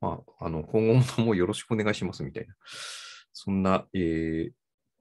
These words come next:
ところもお伝えしつつ、まあ、今日の動画はそんなにこう、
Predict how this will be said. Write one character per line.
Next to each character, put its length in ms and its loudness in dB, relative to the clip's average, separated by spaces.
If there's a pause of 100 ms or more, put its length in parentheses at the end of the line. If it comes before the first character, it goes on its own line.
(300)
と 100 -6
こ 120 2
ろ 60 2
も 200 -2
お 100 -4
伝 280 0
え 40 2
し 380 -10
つ 200 -6
つ、 280 -6 (320)
ま 320 -4
あ、 40 -20 (160)
今 140 0
日 80 -6
の 40 -14
動 160 -6
画 120 2
は 100 0
そ 160 -6
ん 80 -2
な 80 2
に 100 0
こ 320 0
う、 40 -20